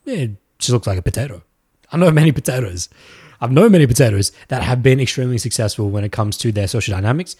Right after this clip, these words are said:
that have been extremely successful when it comes to attracting high quality, other attractive partners. <clears throat> Before we bring in the concept of power and finance, which we will, before we bring that in,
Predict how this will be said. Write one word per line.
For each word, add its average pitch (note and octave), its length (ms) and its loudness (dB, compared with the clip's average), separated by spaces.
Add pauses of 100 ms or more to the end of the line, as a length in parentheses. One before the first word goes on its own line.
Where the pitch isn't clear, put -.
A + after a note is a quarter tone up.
(180)
that A2+ 80 -6
have G#2 80 -2
been G2+ 120 -2
extremely A#2 360 0
successful A2 440 0
when G#2+ 100 0
it G#2 80 -4
comes G#2+ 240 -4
to A#2 120 -4
attracting G#2+ 440 -4
high G#2+ 200 -6
quality, G#2 420 -4
other A2+ 180 -4
attractive G2+ 320 -4
partners. G2 460 -10 (2000)
<clears throat> C#3+ 320 0 (1200)
Before F#3+ 540 6
we F3 140 6
bring D3 300 6
in A#2+ 280 2
the A2+ 80 0
concept - 380 0
of G2 140 -12
power C3+ 400 0
and A#2+ 180 -2
finance, G#2 580 -2
which A2+ 200 -4
we C#3 80 4
will, G2+ 300 0 (340)
before - 240 -2
we E3+ 100 2
bring F3+ 160 2
that D#3+ 160 0
in, G2 200 -6